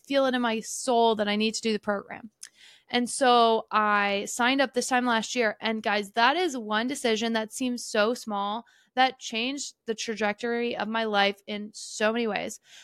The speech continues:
And, you know, when I look back at some of my goals for the program, have I manifested everything yet? No. Do I know that everything has unfolded the way it's meant to? Yes, I do. And I have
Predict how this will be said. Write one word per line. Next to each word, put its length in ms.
And, 380
you 120
know, 100
when 120
I 120
look 360
back 340
at 200
some 120
of 80
my 160
goals 340
for 80
the 80
program, 680
have 200
I 100
manifested 680
everything 480
yet? 200
No. 300
Do 180
I 140
know 500
that 380
everything 460
has 180
unfolded 580
the 80
way 160
it's 140
meant 200
to? 360
Yes, 500
I 260
do. 320
And 420
I 180
have 240